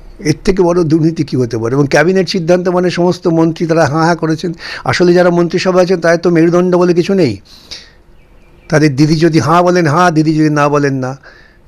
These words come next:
তো এই সমস্ত মেরুদণ্ডহীন লোকেরা যখন নাকি নির্বাচিত হয়ে মন্ত্রিসভায় যান, তাদের সিদ্ধান্ত এইরকমই হবে। সে তদন্ত হওয়া দরকার,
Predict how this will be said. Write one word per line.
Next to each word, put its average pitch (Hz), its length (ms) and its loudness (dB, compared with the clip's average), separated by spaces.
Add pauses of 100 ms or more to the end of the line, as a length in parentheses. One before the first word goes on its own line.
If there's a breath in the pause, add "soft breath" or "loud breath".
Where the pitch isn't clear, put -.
তো 165 60 2
এই 160 80 4
সমস্ত 185 320 0
মেরুদণ্ডহীন 180 680 2
লোকেরা 180 300 0
যখন 180 280 0
নাকি 170 260 0
নির্বাচিত 160 520 0
হয়ে 160 180 0 (280)
মন্ত্রিসভায় 143 680 -2
যান, 147 260 0
তাদের 151 240 -4
সিদ্ধান্ত 170 460 -4
এইরকমই 185 400 -4
হবে। 160 200 -6 (500 loud breath)
সে 151 120 -2
তদন্ত 147 380 0
হওয়া 233 180 2
দরকার, 123 340 -2